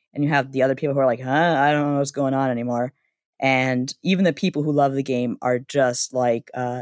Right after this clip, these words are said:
"Yeah, it, it embraces the best and the worst of retro R P Gs, and don't be afraid to pick up a guide." So even though this is a remaster, I get the impression it's not really any friendlier than the original game was.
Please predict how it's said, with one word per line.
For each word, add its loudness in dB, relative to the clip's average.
"Yeah, 2
it, -2
it 2
embraces 0
the 0
best 0
and -2
the -2
worst -2
of -8
retro 2
R 4
P -4
Gs, -2
and -2
don't 0
be -2
afraid 0
to -6
pick -8
up -6
a -8
guide." -2
So 2
even 2
though 6
this 0
is -6
a -2
remaster, 2
I 2
get 0
the -4
impression -2
it's -8
not -4
really -2
any -2
friendlier -2
than -2
the -2
original 0
game 0
was. -2